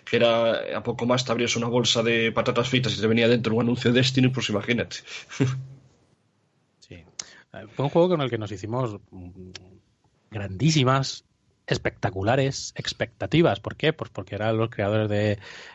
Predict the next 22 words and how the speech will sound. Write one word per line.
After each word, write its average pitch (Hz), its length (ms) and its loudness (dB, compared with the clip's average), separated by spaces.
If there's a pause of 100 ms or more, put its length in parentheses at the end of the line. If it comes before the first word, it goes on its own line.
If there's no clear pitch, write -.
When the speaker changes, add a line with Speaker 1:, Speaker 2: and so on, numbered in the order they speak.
(120)
Speaker 2:
de 104 340 2
nuestro 104 240 -2
querido 104 200 6
jefe 110 220 0
maestro 107 360 2
y 101 40 0
tal, 139 260 4
y 104 180 2
bueno, 101 240 0
esperábamos 110 600 0
ahí, 113 240 6
eh, 107 400 4 (560)
Speaker 1:
Hmm. 113 160 -2
Speaker 2:
una 120 340 4
verdadera 120 380 4
revolución, 120 520 0
que 113 280 -6
luego 117 300 4
no, 113 240 -2
no 104 160 -8
lo 104 100 -6
fue 120 260 -4